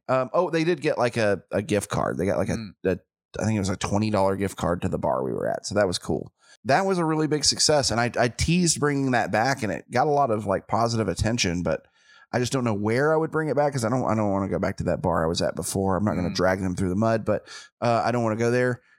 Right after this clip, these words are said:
Speaker 1: And, um, I don't know where else would be a good spot for that kind of thing. And A, I don't wanna do an open mic. I'd rather it be like
Speaker 2: Yeah.
Speaker 1: a, a booked show.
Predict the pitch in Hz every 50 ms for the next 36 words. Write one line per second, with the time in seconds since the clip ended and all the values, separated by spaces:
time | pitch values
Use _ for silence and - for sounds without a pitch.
0 | _ _ - - 117 113 113 113 113 113 113 110 104 107 107 98 - 117 127 147
1 | 135 139 139 123 113 117 113 110 113 113 113 - - 107 98 104 107 101 92 98
2 | 101 87 - - - - 95 104 120 - - - - 95 87 73 - - - 87
3 | 69 - - - 76 80 87 90 - - - 117 127 151 175 180 156 156 151 147
4 | 143 131 117 117 123 113 104 98 98 117 92 87 82 - - - - - 92 104
5 | 107 113 113 104 - - 107 104 104 101 101 98 107 95 90 85 - - - 98
6 | 104 113 113 - - - - - - 78 60 50 - 58